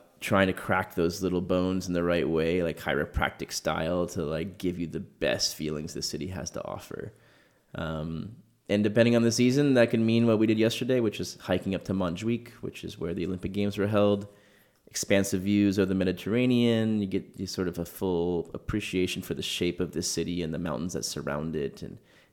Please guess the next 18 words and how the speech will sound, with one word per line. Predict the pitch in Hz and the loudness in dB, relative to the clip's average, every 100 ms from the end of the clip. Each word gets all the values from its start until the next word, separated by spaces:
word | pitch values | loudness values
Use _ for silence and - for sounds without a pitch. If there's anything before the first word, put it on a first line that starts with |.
| - | -6
distant | 101 - 82 | -6 -4 -6
views | 82 85 87 90 87 | -4 -2 -2 -2 -4
of | |
the | 76 | -6
Sagrada | - 85 85 78 | -6 -6 -6 -6
Familia | - 87 82 85 87 | -6 -4 -4 -2 -2
as | 87 80 | -2 -4
it | - - - - - - - _ _ _ - | -6 -8 -20 -20 -20 -20 -20 _ _ _ -6
kind | 113 90 | 0 2
of, | 85 90 | 0 0
uh, | 95 90 90 92 | 2 4 6 4
trudges | - 123 110 107 101 | 4 6 6 6 4
along | 98 101 98 101 | 6 6 6 6
in | 98 | 4
its | 92 - | 0 2
way | 98 | 2
towards | 95 98 - | 4 0 0
completion. | 95 - 104 - 98 95 98 | -4 0 0 2 0 0 -4